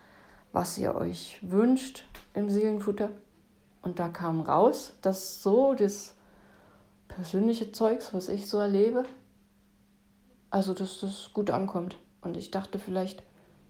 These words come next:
gelingt es mir, es mit ein bisschen mehr einzubauen ins Seelenfutter. Von daher, mal gucken, wer meinen Status verfolgt, weiß, ich habe eine Steuerberaterin gefunden.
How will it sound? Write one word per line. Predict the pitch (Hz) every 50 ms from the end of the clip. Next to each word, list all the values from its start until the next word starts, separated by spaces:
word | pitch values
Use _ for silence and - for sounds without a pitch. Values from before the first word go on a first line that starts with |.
| _ _ _ _ - - _ _ - -
gelingt | - 190 196 196 196 196
es | 190 196 -
mir, | 196 196 196 190 190 190 - - _ _
es | - - - -
mit | 196 196 - - - - - -
ein | 190 185
bisschen | 196 196 - - 190 185 180 180 - - - - - _ _ - - - - _ _ _ _ -
mehr | 196 190 196 190
einzubauen | - 220 220 202 196 - - 156 165 170 175
ins | 175 175 170 -
Seelenfutter. | - 175 170 170 170 165 - - - 226 226 - - - -
Von | - 190 185
daher, | 180 180 180 185 202 214 208 - - - _ _ - - - - - - - - _ _ _ _ -
mal | 196 190
gucken, | 190 - 208 208 254 302 285 - - - - -
wer | - 170 190 202
meinen | 208 208 202 196
Status | 202 - 196 190 190 196 202 202
verfolgt, | - 196 185 - 202 208 226 226 233 -
weiß, | 156 160 160 175 202 233 - - - - - - -
ich | - 165 - 165
habe | 165 160 165 -
eine | - 156 156
Steuerberaterin | 165 - - 196 226 247 226 214 185 175 165 165 170 165 - 170 170
gefunden. | 165 165 - 165 165 175 165 196 202